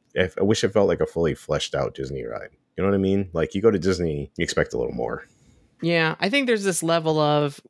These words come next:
Speaker 2: Epcot needed more family-friendly rides and
Speaker 1: For sure.
Speaker 2: capacity, and they just literally cloned it in there. I think they spent a lot of the time, like, blending it in and, like, placemaking the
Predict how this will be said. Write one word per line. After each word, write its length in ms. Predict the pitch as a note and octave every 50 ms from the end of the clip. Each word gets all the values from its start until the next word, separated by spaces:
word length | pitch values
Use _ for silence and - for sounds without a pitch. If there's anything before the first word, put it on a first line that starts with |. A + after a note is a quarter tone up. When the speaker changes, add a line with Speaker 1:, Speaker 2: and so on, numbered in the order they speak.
| _ _ _ _ _ -
Speaker 2:
Epcot 400 | E3+ E3+ - - - F3+ - -
needed 280 | D3 D#3+ D#3 D3+ D3 D3+
more 160 | D3+ D3+ D3
family-friendly 880 | - - D#3+ D3+ D3+ D3+ D3+ D3+ D3 D3+ - - - E3 D3+ D3 D3+ D3
rides 560 | D3 D3 C#3+ C#3+ C#3 C3+ C#3 C#3 C#3 - - -
and 380 | - D3 C#3+ C#3 C#3 C#3+ C#3 - -
Speaker 1:
For 140 | - - C#3+
sure. 260 | C#3+ C#3 C3+ A2+ E2
Speaker 2:
capacity, 340 | - C#3 C3+ C3+ C3+ B2+ - - - - - - _ _ -
and 540 | C#3+ C#3 C3+ C3+ C3+ C3+ C3+ C3+ C3 - - -
they 160 | - C#3 C3+ C3
just 400 | - C#3+ C3+ C3 - - - -
literally 560 | C#3 C3+ C3+ C#3 C#3 C3+ C3+ C3+ C3 C3+ C3
cloned 460 | - - - C#3 C#3 C3+ C3+ C3+ C3
it 100 | C3 B2+
in 160 | C3 C3 C3
there. 400 | C3 B2+ A#2+ A#2 A#2 A#2+ A#2+ - -
I 40 | C#3+
think 180 | D#3+ G3+ G#3+ G3+
they 100 | G3+ G3+
spent 220 | - - G3+ F3+
a 20 | E3+
lot 180 | E3+ D#3+ D3+
of 60 | D3+
the 80 | D3 C#3+
time, 420 | - D#3+ D3+ C#3+ C#3 C3+ C#3 -
like, 220 | - C#3 C3+ - - E3 -
blending 500 | - C#3 C#3 C#3+ D3 D3+ C#3 C#3+ C#3 C3
it 80 | C3 C3+
in 220 | C3+ C3 C3 C3
and, 320 | C3 B2+ - - - D#3+ D3+ - _ _ _ _
like, 180 | A#2+ C3+ - - _ _ _ _ _ _ _
placemaking 840 | - - F3 D#3+ D#3 - - D#3 C#3+ C3+ - D3 C#3 C3+ C3 C3 C3+
the 180 | C3+ B2 -